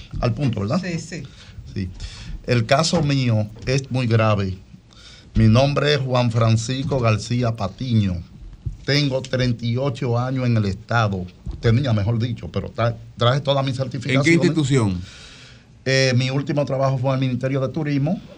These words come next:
Speaker 1: en la O P T de New York, Oficina de Promoción Turística de la Ciudad de Nueva York.
Speaker 3: Sí.
Speaker 1: Trabajé en la cas, Obra Pública, Salud Pública, Industria y Comercio.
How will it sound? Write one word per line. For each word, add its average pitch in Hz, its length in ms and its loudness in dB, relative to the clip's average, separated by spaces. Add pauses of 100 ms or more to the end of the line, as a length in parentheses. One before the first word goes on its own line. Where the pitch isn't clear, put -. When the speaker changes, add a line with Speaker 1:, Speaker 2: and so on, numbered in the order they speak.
(220)
Speaker 1:
en 120 160 2
la 117 120 6
O 120 180 2
P 131 100 0
T 131 200 -2
de 127 100 4
New 123 160 4
York, 110 360 0 (160)
Oficina 113 380 -2
de 131 60 -2
Promoción 127 420 -4
Turística 135 400 -6
de 113 60 -2
la 107 40 -2
Ciudad 110 200 2
de 113 60 6
Nueva 110 220 2
York. 104 260 2 (440)
Speaker 3:
Sí. 127 380 0
Speaker 1:
Trabajé 117 400 4
en 127 80 -2
la 113 180 0
cas, - 320 -4 (880)
Obra 110 420 2
Pública, 147 720 -2 (160)
Salud 117 460 2
Pública, 139 560 -4
Industria 113 460 0
y - 20 -4
Comercio. 107 600 0